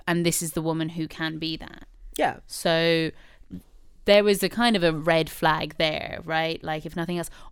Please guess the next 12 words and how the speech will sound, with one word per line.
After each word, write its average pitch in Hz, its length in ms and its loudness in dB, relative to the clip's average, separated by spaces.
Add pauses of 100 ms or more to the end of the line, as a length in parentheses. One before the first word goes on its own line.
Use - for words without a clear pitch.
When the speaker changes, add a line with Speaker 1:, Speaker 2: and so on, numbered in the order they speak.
Speaker 1:
Also, 247 460 4
before 262 480 0
this 269 200 -4
happened, - 440 -4
like, - 180 -4
in 175 140 -2
the 175 120 -2
early 180 280 0
stages 175 440 -2
of 156 120 -8
the 156 80 -6
series, 170 560 -4